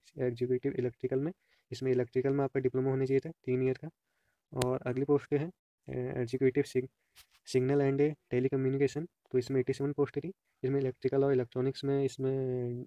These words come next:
थ्री year का diploma मांगा गया था। और जो अगली post थी executive operation and बीडी, इसमें दो सौ सैंतीस post थी। इसमें जो bachelor degree होनी चाहिए थी आपकी,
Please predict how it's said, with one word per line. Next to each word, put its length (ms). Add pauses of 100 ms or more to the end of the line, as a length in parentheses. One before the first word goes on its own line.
थ्री 460
year 140
का 100
diploma 300
मांगा 200
गया 120
था। 140 (1500)
और 60
जो 140
अगली 220
post 360
थी 40
executive 600
operation 400
and 180
बीडी, 180
इसमें 260
दो 120
सौ 240 (360)
सैंतीस 480
post 300
थी। 160 (340)
इसमें 200
जो 280 (140)
bachelor 500
degree 200
होनी 180
चाहिए 180
थी 40
आपकी, 220